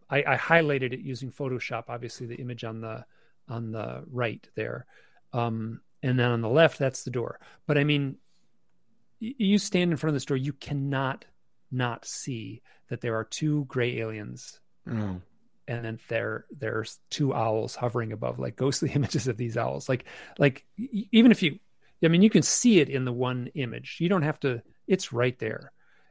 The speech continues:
Speaker 1: And, and that's, like, on my door in my room when I showed up at this place. Like, how, s-, how, so I'm gonna share one little thing here. So I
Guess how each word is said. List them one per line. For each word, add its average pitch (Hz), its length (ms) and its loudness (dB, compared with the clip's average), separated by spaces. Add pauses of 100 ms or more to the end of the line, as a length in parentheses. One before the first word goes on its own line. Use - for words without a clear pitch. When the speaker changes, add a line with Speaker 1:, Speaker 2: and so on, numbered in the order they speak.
(140)
Speaker 1:
And, 131 340 -2 (540)
and 135 380 -4 (380)
that's, 185 260 0
like, 190 220 -2
on 160 120 0
my 160 120 0
door 156 500 -2 (1300)
in 165 140 0
my 180 100 2
room 180 540 2
when 135 160 -2
I 143 180 0
showed 165 240 0
up 196 140 2
at 170 80 -6
this 131 160 -6
place. - 480 -12 (1200)
Like, 165 220 -6 (520)
how, - 280 0
s-, - 180 -6 (760)
how, 202 260 -6 (220)
so 196 260 4 (1160)
I'm 202 140 0
gonna 185 160 2
share 170 260 2
one 165 220 2
little 160 140 0
thing 151 220 -4
here. 135 140 -4
So 165 140 -6
I 160 160 2